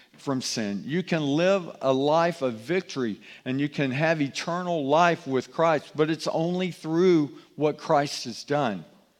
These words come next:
So Romans one eighteen and nineteen, "But God shows his anger from heaven against all sinful, wicked people who suppress the truth by their wickedness." Why is God angry?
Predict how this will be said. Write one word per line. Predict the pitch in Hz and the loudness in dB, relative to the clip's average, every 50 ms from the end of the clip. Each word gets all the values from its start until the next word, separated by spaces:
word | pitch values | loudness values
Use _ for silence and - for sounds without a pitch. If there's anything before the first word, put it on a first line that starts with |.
| _ _ _ _ _ _ _ _ - | _ _ _ _ _ _ _ _ -8
So | - - 185 170 165 | 0 2 4 6 6
Romans | 180 196 208 220 214 202 170 - 156 | 6 6 6 4 2 0 -2 -2 -2
one | 160 175 180 175 170 156 - - | 0 0 2 0 0 -2 -2 -2
eighteen | 156 165 165 - - 185 165 156 | -2 -2 -2 -4 -6 -6 -4 -4
and | 147 143 | -2 0
nineteen, | 143 143 151 147 117 - 131 117 | 0 0 -2 -2 -4 -6 -6 -4
"But | 107 123 165 170 151 139 | 0 2 2 2 2 2
God | 175 175 190 202 180 | 2 2 2 2 -2
shows | - - 190 170 180 175 160 - | -2 0 0 2 2 0 -2 -4
his | 156 139 - 156 | -6 -4 -2 0
anger | 143 156 170 165 160 147 | 0 0 -2 -2 -4 -4
from | - - 135 131 | -4 -4 -6 -2
heaven | 135 156 165 170 151 139 123 | 0 0 0 0 0 -4 -4
against | 117 117 131 131 123 - | -4 -4 -4 -4 -4 -2
all | - - 160 175 170 | 2 4 4 4 2
sinful, | - - - 170 165 160 - - 143 131 123 | 0 -2 -4 -6 -6 -6 -4 -2 -2 -2 0
wicked | 131 156 185 190 - 160 - - | -2 -2 -2 -2 -4 -6 -6 -4
people | 131 117 107 - 120 123 147 - - - - - - - | -4 -4 -4 -4 -8 -10 -12 -12 -16 -20 -20 -20 -20 -4
who | - 180 190 | -2 0 0
suppress | 165 - - - 160 - - - - 190 202 226 214 220 226 - - - - - - - - - _ - | 0 0 0 -2 -2 -2 -4 -4 0 2 4 6 6 4 4 0 -4 -8 -8 -10 -16 -20 -20 -20 _ -4
the | 156 156 | -4 -4
truth | 151 - - - 180 156 123 135 147 - - - _ _ _ _ _ _ _ _ _ _ _ _ _ _ - | -4 -4 -2 0 0 2 2 0 -2 -6 -14 -20 _ _ _ _ _ _ _ _ _ _ _ _ _ _ -16
by | 117 113 135 147 147 160 175 175 | 4 8 10 10 10 10 8 6
their | 175 190 190 | 4 2 2
wickedness." | 185 190 208 247 233 - 185 151 123 113 107 92 - - - - - - - _ _ _ _ _ _ _ _ _ _ _ _ _ _ _ _ _ _ _ | 2 2 0 -2 0 0 0 0 0 0 -4 -4 -6 -8 -10 -10 -12 -14 -18 _ _ _ _ _ _ _ _ _ _ _ _ _ _ _ _ _ _ _
Why | 143 151 202 240 262 | 2 4 4 6 6
is | 269 247 190 - | 4 2 2 4
God | 240 220 196 185 | 6 8 8 8
angry? | 170 156 151 151 180 208 269 247 | 6 4 2 0 0 -2 -2 -4